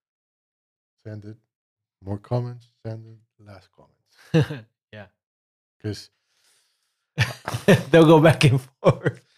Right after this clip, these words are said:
Speaker 1: Yeah, I work with this, this Korean band, and it's like,
Speaker 2: Yeah.
Speaker 1: it was ridiculous. It was
Speaker 2: <laughs>
Speaker 1: ridiculous. To the point I said, "You know what? Here's the studio, you finish it."
Speaker 2: Yeah.
Speaker 1: And I don't want my name on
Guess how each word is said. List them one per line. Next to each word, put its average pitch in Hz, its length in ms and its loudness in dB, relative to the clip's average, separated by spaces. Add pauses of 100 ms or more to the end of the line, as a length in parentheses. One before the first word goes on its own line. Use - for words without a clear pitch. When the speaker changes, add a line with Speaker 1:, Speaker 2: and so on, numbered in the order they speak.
(420)
Speaker 1:
Yeah, 101 240 4
I 104 80 2
work 110 220 4
with 95 120 0
this, 98 240 -10
this - 480 -20
Korean 92 360 -14
band, 90 180 -20 (200)
and 90 80 -20 (100)
it's - 180 -20
like, 82 100 -20 (440)
Speaker 2:
Yeah. 98 240 -14 (640)
Speaker 1:
it 113 60 -10
was 95 140 -6
ridiculous. 92 440 -14 (380)
It - 180 4
was - 200 2
Speaker 2:
<laughs> 190 100 4
Speaker 1:
ridiculous. - 720 -10 (420)
To 104 100 -8
the 92 120 -10
point 104 220 0
I 101 60 -8
said, 104 200 -4
"You 107 80 -12
know 110 140 -10
what? 113 160 -14 (220)
Here's 107 220 -20
the 101 80 -20
studio, 123 420 -16 (320)
you 107 120 -14
finish - 400 -20
it." - 60 -20 (200)
Speaker 2:
Yeah. 95 220 -18 (320)
Speaker 1:
And 107 140 -4
I 104 80 -4
don't 104 160 -2
want 101 140 -8
my 95 100 -16
name 92 300 -20
on 85 100 -20